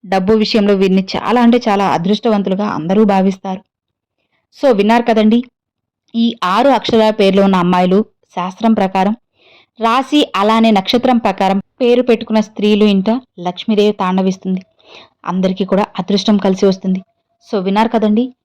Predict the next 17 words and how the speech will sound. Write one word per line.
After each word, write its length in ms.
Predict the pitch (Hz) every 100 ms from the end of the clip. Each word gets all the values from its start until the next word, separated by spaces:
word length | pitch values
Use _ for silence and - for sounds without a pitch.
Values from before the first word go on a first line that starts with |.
| _ 254
ఈ 160 | 302
వీడియో 200 | 311 320
మీ 80 | 294
అందరికి 260 | 247 254 226
నచ్చినట్లయితే 440 | - 240 233 214
ఒక 80 | 202
చిన్న 260 | 190 214
లైక్ 360 | 208 190 - -
చేయండి, 300 | 220 214 220
మీ 220 | - 180
friends 260 | 185 196 190
and 140 | 196
families-కి 400 | 180 180 180 -
షేర్ 340 | 185 170 170 175
చేయండి. 320 | 165 170 175 _ _ _ _ _ 175
ఫస్ట్‌గా 320 | - 254 320
మన 160 | 302